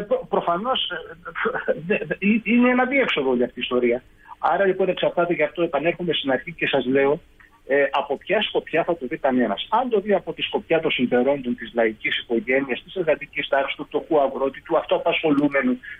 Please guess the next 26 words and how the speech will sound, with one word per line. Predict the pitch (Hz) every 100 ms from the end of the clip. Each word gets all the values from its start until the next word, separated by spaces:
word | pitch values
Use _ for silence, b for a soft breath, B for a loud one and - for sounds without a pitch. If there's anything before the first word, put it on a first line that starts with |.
| B
που | 160
σήμερα | - 175 165 160 135
καταδυναστεύεται | 170 170 170 165 156 - 202 170 - 139 117 - _ _
από | - 139 156
τους | 139
μεγάλους | 135 123 156 151 131
μονοπωλιακούς | 131 120 113 120 117 110 143 131
ομίλους, | 120 127 180 269 254 - b b -
ε, | 233 254 240
προφανώς, | 214 196 180 214 247 - -
ε, | 214 202 202 196 185 170 180 180 -
θα | 175
ακολουθήσει | - 180 170 202 -
σε | 175
ένα | 170
διαφορετικό | 165 147 156 147 151 147
δρόμο | 123 123 117 117
επιλογής. | - - - - 107 - - _ B B B -
Ε, | - 120 131 151 165
άρα, | 175
λοιπόν, | 170 175
έχει | 165 165
πολύ | 147 160
μεγάλη | 165 156 156 147
σημασία, | 139 131 - 135 147 175 214 _ -
ε, | 131 131